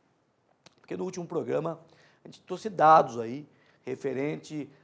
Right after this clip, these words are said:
às doenças sexualmente transmissíveis e também ao H I V, e o nosso repórter Caio Augusto esteve, é, procurando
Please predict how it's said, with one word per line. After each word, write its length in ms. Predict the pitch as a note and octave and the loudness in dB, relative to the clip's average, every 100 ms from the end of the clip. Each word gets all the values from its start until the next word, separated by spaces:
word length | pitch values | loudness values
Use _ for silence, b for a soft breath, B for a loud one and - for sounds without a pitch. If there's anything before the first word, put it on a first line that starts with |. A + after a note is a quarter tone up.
| B | B
às 260 | - B2+ A2+ | -6 -4 -4
doenças 500 | C3 D3+ F#3 - B2+ | -6 -6 -6 -8 -12
sexualmente 600 | A#2+ - B2+ B2 C3+ - | -12 -12 -10 -10 -10 -12
transmissíveis 960 | B2 G#2+ G2+ - C#3+ F3 D3+ B2 - | -14 -14 -14 -12 -10 -10 -10 -12 -14
e 40 | G2+ | -12
também 460 | B2+ B2 C#3 C#3 - B - | -10 -8 -6 -8 -12 B -8
ao 260 | - A#2 | 0 0
H 220 | A#2 A#2 A#2+ | 0 -2 -6
I 100 | G#2+ | -8
V, 420 | G2+ E3 C#3+ - b b b b - | -4 -2 -2 -8 b b b b -12
e 40 | |
o 40 | D#3+ | -4
nosso 240 | G3 - | -4 -2
repórter 440 | G3+ G3+ F3+ - | -4 0 0 0
Caio 220 | F3 E3 D#3+ | -2 0 2
Augusto 460 | D3 C#3 E3+ - | 0 -4 -12 -14
esteve, 520 | G#3 - E3 E3 F3 B B B | -14 -6 -6 -6 -8 B B B
é, 80 | C#3+ | -12
procurando 600 | - F3 D#4 F#3 F#3 E3+ | -10 -8 -4 -2 -2 -6